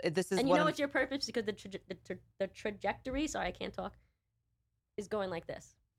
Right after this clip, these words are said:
Speaker 2: When
Speaker 1: Mm,
Speaker 2: your, when
Speaker 1: yeah.
Speaker 2: your, when your alignment, when your life and your purpose align, like, the purpose of your life, and when you figure out the purpose of your life and you, and you align that,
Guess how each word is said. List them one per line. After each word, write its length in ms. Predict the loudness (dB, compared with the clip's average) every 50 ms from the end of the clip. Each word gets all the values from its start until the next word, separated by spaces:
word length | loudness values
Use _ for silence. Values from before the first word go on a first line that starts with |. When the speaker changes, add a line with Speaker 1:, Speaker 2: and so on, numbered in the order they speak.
| _ _ _ _ _ _ _ 0
Speaker 2:
When 140 | 2 2
Speaker 1:
Mm, 40 | 4
Speaker 2:
your, 160 | 4 2 2
when 160 | 4 4 4 4
Speaker 1:
yeah. 40 | 4
Speaker 2:
your, 480 | 2 2 4 4 4 4 4 2 0 -2 -6 -14 _ _ _ _ _ _ -2
when 160 | 0 2 2
your 120 | 4 2
alignment, 600 | 2 2 2 2 2 2 2 2 0 0 0 -2 -2
when 280 | -2 -2 -2 -2 -4 -8 -6
your 300 | -2 0 2 2 2 0 0
life 360 | 0 2 2 2 0 -2 -6 -16 _ -4
and 460 | -2 0 0 0 0 0 -2 -2 -4 -6 -6
your 140 | -4 -6 -6
purpose 560 | -4 -4 -4 -4 -2 -2 -4 -4 -4 -6 -8 -6 -6
align, 540 | -4 -2 -2 -2 0 0 0 0 -2 -4 -6 -8 _ _ _ -12
like, 180 | -12 -12 -10 -10
the 60 | -6
purpose 300 | -2 -2 0 0 0 0
of 120 | 0 0 2
your 100 | 0 2
life, 240 | 2 2 0 0 -2 -4
and 340 | -4 -2 -2 -2 -4 -6 -10 _ _ _ _ _ _ _ _
when 100 | -4 -2
you 60 | 0 2
figure 280 | 2 2 4 4 4
out 140 | 4 4 2
the 80 | 0 -4
purpose 240 | -8 -8 -6 -6 -6
of 60 | -4
your 100 | -4 -2
life 140 | -4 -4 -4 -6
and 80 | -6
you, 100 | -6 -6 -4
and 120 | -4 -4 -2
you 80 | -2
align 300 | -2 0 0 -2 -2 -2
that, 200 | -4 -8 -10 -10